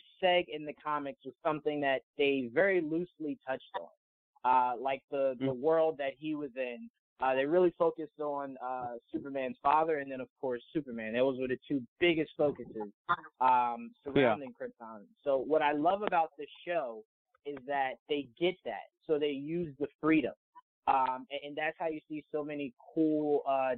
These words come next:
Speaker 1: cool new and, and different aspects of Krypton that say something like Man of Steel didn't really give you 'cause it focused on, like, the last few minutes of Krypton before it was destroyed. So, you know,
Speaker 2: Yeah,
Speaker 1: this
Speaker 2: and by
Speaker 1: show
Speaker 2: the way, that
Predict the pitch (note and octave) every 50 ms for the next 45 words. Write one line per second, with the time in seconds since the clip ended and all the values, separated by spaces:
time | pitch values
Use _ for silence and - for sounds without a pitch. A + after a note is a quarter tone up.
0 | A#2 - _ _ _ _ - - F#3+ F#3+ F#3 F3+ F3+ F3+ E3+ E3+ E3+ E3+ E3 D#3+
1 | D#3 D3+ D3 D3 - - C#3+ C3 D#3 D#3+ D#3+ D#3 C#3+ - B2+ C#3 D3 D#3+ - _
2 | C#3+ C3+ A#2+ - A#2 A2 _ _ D#3+ E3+ D#3+ - C#3 B2+ B2 A#2 A2+ A2 A#2 _
3 | _ _ _ _ C3 C3 - _ - D3 C#3+ C#3 C#3+ _ D3+ D3 C#3+ C#3+ C#3+ C#3
4 | C3+ C3 B2+ B2 C3+ C#3 D3 D3 C#3+ C#3 B2 - _ _ _ F3+ F#3 F3 D#3 C#3
5 | D#3+ D#3+ D#3+ - _ _ _ _ _ - F3+ F#3+ F#3+ F#3 F#3+ F3+ E3+ D3+ C3+ E3
6 | G3 F#3+ D#3+ D#3+ D3 C#3+ - D#3 C3 C3+ A#2+ - _ - F#3 F#3 F3+ - D3+ C3+
7 | - _ _ _ C#3+ D3 C#3+ C#3 C#3 C#3 C3+ - _ - B2+ B2 B2+ C3+ C#3+ D3
8 | D3 D3 - - - D#3+ D#3+ C#3+ C#3 D3 D#3 D#3 D#3 - - - B2+ - _ -
9 | C3+ A#2 - _ - B2+ A#2 A2+ A2 G#2+ A2 - - - _ _ C3+ B2+ - C#3+
10 | C#3 C#3 C3+ B2 C3 B2+ A#2 - - A2+ - - - - D3 C#3+ A#2+ G#2+ F#2 F2
11 | - _ _ _ _ _ _ _ _ E3+ D#3+ D3+ D3 C#3+ C#3 C3+ - - _ D#3
12 | D#3+ D#3+ D3+ C#3+ G#3+ A#3 E3 - - D3 D3 - F#3+ G3+ F3+ D3+ D3 D#3 F#3+ F#3+
13 | C#3+ B2 A#2+ - D3 E3 E3+